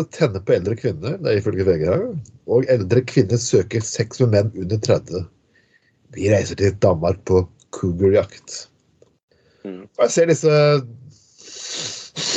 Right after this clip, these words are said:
Speaker 1: og jeg bare sier, eh, kjør på.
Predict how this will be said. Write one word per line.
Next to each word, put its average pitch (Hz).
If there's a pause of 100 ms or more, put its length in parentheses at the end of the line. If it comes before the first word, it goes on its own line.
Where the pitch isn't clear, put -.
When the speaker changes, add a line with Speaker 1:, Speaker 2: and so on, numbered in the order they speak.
(2000)
Speaker 1:
og -
jeg 165
bare 135
sier, 110
eh, 117 (1500)
kjør -
på. 117